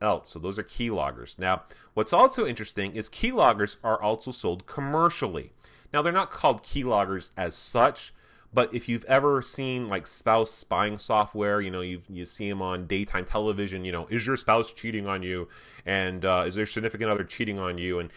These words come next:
you can install software on a computer to see what they're typing and see what their text messages are. That's a type of keylogger.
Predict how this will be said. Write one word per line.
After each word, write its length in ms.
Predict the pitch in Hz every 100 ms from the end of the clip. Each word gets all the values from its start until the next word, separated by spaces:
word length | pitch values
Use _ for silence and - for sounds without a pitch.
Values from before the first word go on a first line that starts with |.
| - -
you 80 |
can 120 | 98 104
install 340 | - 117 107
software 580 | - - 98 - 104 92
on 80 | 92
a 60 |
computer 480 | 92 87 - 110 101
to 80 | 87
see 220 | - 101
what 140 | 95
they're 120 | 90 87
typing 520 | - 113 107 92 87
and 160 | 82
see 140 | - 101
what 120 | 95
their 100 | 87
text 300 | - 113 -
messages 440 | 95 87 90 85
are. 260 | 85 78 - - - -
That's 160 | 285
a 20 | 269
type 200 | 202 -
of 80 |
keylogger. 600 | - 156 127 73 69 57